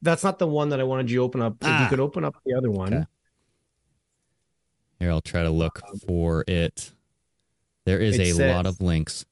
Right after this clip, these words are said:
Speaker 2: Oh, right here.
Speaker 1: <laughs> I, I sent Greg, I sent, Greg's like, "Send me a few things." And, like, for the last hour, I'm just like, but go to the next, uh, slide, Greg, and you can see here. So we can read natural flavors. Natural flavors
Speaker 2: Uh, yep.
Speaker 1: are solvents, you know, other additives,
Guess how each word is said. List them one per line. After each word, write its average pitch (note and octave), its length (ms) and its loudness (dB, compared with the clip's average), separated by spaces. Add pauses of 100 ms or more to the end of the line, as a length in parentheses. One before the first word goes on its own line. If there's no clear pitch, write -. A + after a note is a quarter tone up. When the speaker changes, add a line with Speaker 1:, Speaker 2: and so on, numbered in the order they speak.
(140)
Speaker 2:
Oh, A#2 220 2
right A2 180 2
here. G2+ 220 4
Speaker 1:
<laughs> - 0 -
I, F2 80 2 (340)
I C3+ 60 6
sent C#3+ 340 0
Greg, C#3 240 2 (200)
I - 40 -6
sent, D#3 340 0 (160)
Greg's G#3 220 2
like, G3 140 2
"Send A#3+ 220 2
me A#3+ 80 4
a A3 40 2
few A3 200 2
things." G3+ 440 2
And, C#3 120 -4
like, C3 160 0
for - 80 -2
the B2 80 4
last A#2+ 280 0
hour, A2+ 320 2
I'm G#2 200 2
just G#2 180 -2
like, G2+ 260 0 (720)
but C3+ 140 4
go D3+ 140 4
to F#3 40 2
the F3 100 4
next, D3+ 360 2
uh, C3+ 100 6
slide, D3 420 -2
Greg, A#2 280 -2
and A#2+ 80 0
you C3+ 80 4
can C3 160 0
see D3+ 220 2
here. A#2+ 180 4
So B2 160 0
we B2+ 120 2
can C#3 200 2
read D3 240 4
natural C#3 420 0
flavors. C3+ 640 -2
Natural B2 380 -2
flavors E2+ 540 2
Speaker 2:
Uh, - 40 -2 (100)
yep. A#2+ 120 2
Speaker 1:
are A#2 300 -2 (340)
solvents, D3 920 0
you C#3+ 120 2
know, B2 140 2
other B2+ 240 0
additives, C3+ 840 0